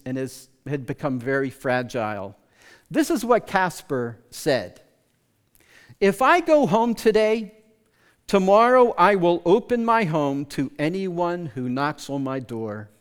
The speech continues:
for help." Isn't that awesome? So you know what? They didn't let him go.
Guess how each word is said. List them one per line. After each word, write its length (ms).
for 180
help." 340
Isn't 140
that 100
awesome? 460
So 140
you 120
know 140
what? 340
They 120
didn't 220
let 160
him 80
go. 340